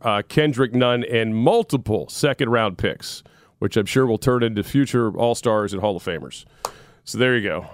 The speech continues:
Um, wow, exciting.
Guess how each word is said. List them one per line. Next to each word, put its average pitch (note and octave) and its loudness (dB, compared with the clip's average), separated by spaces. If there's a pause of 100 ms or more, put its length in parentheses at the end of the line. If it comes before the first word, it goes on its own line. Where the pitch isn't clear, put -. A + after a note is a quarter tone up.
(160)
Um, G#2+ 2 (720)
wow, F2 -4 (120)
exciting. F2+ -4